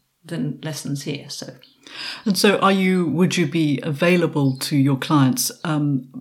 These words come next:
Speaker 2: after the sort of, um, the initial training? So, that, you know, they've landed in, um, Spain or wherever, and, and suddenly they've got a, "Oh, I don't know how to do this," or, or this, "I'm, I'm really upset," or, "I'm really,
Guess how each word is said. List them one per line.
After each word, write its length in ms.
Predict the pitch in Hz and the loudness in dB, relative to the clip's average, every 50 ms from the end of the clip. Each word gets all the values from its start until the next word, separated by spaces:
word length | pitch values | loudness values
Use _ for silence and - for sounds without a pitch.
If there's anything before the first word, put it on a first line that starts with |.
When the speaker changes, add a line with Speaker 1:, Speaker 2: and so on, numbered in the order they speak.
| - - | -14 -6
Speaker 2:
after 480 | - 160 156 147 - - - 165 143 135 | -2 -2 -2 -2 -2 -4 -2 0 0 0
the 380 | 127 - 143 139 131 123 123 - | 0 0 2 2 2 2 0 -2
sort 180 | - 165 135 | -4 -4 -2
of, 220 | 135 131 135 - - - | -2 -4 -6 -8 -10 -6
um, 180 | 143 135 127 | -2 -2 -2
the 180 | 123 143 139 - | -2 -2 -4 -2
initial 360 | 165 156 156 143 - 170 160 | 0 0 0 0 -2 -4 -6
training? 480 | 143 - - 220 208 165 131 113 123 131 | -4 0 2 4 4 4 4 4 2 0
So, 320 | - - 151 143 139 135 - - | 0 0 0 0 0 -2 -4 -8
that, 120 | - - - | -10 -4 -2
you 60 | 156 | -2
know, 80 | 147 | 0
they've 260 | 139 135 151 143 139 151 | 0 0 0 0 0 0
landed 380 | 160 160 156 147 139 139 135 | 2 2 2 2 2 0 0
in, 400 | 160 160 147 139 139 135 131 127 - | 0 0 2 4 4 4 2 0 -2
um, 220 | - 135 147 135 | -6 -6 -6 -4
Spain 420 | 131 - - - 147 131 120 117 127 | -4 -4 -2 -2 -2 -2 -2 -2 -4
or 100 | 127 120 | -4 -4
wherever, 380 | 135 147 139 139 135 135 110 | -4 -4 -2 -2 -4 -4 -6
and, 200 | 110 123 143 147 - | -8 -6 -6 -6 -6
and 180 | - 175 147 139 | -4 -4 -2 -2
suddenly 340 | - 185 147 147 147 147 139 | 0 -2 0 0 0 0 0
they've 240 | 135 143 139 139 | 0 0 -2 0
got 220 | - 151 127 123 - | 0 0 -2 0 -2
a, 180 | 135 113 - - - - - - - - - | -6 -6 -6 -10 -16 -20 -20 -20 -18 -2 4
"Oh, 260 | 196 202 185 165 147 131 | 6 6 8 6 6 4
I 100 | - - | 2 2
don't 140 | 139 185 156 | 4 4 4
know 60 | 156 | 4
how 60 | 170 | 2
to 120 | 151 151 147 | 0 0 0
do 120 | 190 190 | 0 2
this," 180 | 156 151 147 - | 2 0 0 0
or, 200 | - 170 151 - - | -2 -2 0 4 4
or 240 | 240 240 - - - | 6 6 4 4 0
this, 260 | 202 240 240 - - - | 2 4 4 4 2 0
"I'm, 180 | 170 170 180 165 | -2 -2 -2 -2
I'm 140 | 175 170 | 0 2
really 180 | 175 202 180 170 | 2 4 4 2
upset," 540 | 139 - - - 196 160 143 - - - - | 0 0 -2 -4 -2 -2 -2 -2 -4 -4 -4
or, 240 | 147 143 143 139 - | -2 -2 -2 -2 -2
"I'm 180 | 143 143 139 139 | -2 0 2 2
really, 320 | 139 139 135 139 135 - | 2 2 0 0 -2 -4